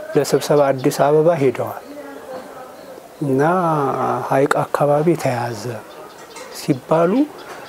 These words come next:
አሁን በመኪና ብዙ ጉዞ አያደርጉም፣ አይችሉም። ወገባቸው በዛ ላይ በሽተኛ ነው። ከእርግናው ባሻገር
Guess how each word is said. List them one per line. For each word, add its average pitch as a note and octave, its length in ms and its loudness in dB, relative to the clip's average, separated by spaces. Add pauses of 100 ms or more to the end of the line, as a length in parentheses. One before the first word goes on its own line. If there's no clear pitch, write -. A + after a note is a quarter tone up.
(140)
አሁን E3 280 2
በመኪና F3 540 4 (120)
ብዙ D3+ 220 4 (200)
ጉዞ C#3 280 2
አያደርጉም፣ C3 560 0
አይችሉም። C#3+ 480 2
ወገባቸው C3+ 500 2
በዛ C#3+ 300 2
ላይ E3 120 4
በሽተኛ B2+ 440 0 (100)
ነው። B2+ 140 -6
ከእርግናው C3 560 2
ባሻገር - 600 -6